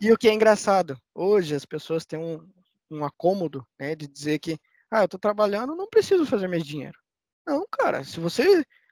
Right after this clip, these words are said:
sei lá, ganha mil, dois mil reais por mês, pega vintão aí, tenta começar nesse universo, cara. Às vezes você começa a tirar uma renda extra ali, sem nem perceber. Porque, ah, se você usa isso como um hobby, como um,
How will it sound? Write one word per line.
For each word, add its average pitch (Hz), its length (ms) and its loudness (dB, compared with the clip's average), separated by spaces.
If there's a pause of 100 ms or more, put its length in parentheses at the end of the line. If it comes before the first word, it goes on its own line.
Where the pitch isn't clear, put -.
(120)
sei 311 160 -2
lá, 254 140 8
ganha 202 260 2
mil, 240 340 0
dois 185 240 2
mil 190 160 -4
reais 180 240 0
por 156 160 -14
mês, 196 380 -8 (800)
pega 156 340 4
vintão 165 600 -4
aí, 165 460 -8 (580)
tenta 262 280 0
começar 370 560 -2
nesse 359 240 -6
universo, 339 640 -2
cara. 147 380 -2 (560)
Às 208 180 8
vezes 226 260 4
você 269 240 2
começa 247 440 0
a - 20 -2
tirar 220 340 4
uma 214 140 0
renda 190 300 -2
extra 160 400 -4
ali, 202 300 -4 (100)
sem 277 200 -2
nem 214 160 0
perceber. 392 560 2 (840)
Porque, 262 320 6 (100)
ah, 160 160 -4 (160)
se 196 200 -4
você 185 360 0
usa 254 280 4
isso 180 240 0
como 180 220 -4
um 151 80 -6
hobby, 175 500 4
como 185 260 -6
um, 190 100 -10